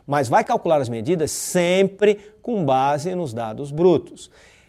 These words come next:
Quando é que você vai usar isso aqui? Quando você receber um relatório pronto e quiser calcular a média.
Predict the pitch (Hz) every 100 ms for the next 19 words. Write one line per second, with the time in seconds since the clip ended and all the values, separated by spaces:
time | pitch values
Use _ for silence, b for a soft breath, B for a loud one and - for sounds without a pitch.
0 | b _ 233 226 277 269 233 226 202 170
1 | 180 175 170 - 147 - 117 139 220 220
2 | - 240 208 220 160 226 208 156 135 -
3 | 147 123 - 151 185 - 143 170 165 156
4 | 170 175 170 175 113 92